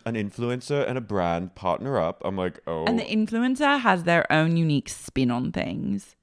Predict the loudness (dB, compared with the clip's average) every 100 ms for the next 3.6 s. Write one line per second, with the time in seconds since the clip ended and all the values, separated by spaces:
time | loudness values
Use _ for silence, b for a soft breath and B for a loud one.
0 | _ 2 2 2 2 2 2 0 -2 -2
1 | -2 -2 -2 -4 -4 -4 -2 -2 -6 _
2 | _ _ 2 2 4 0 0 -4 -2 2
3 | 2 2 2 2 2 0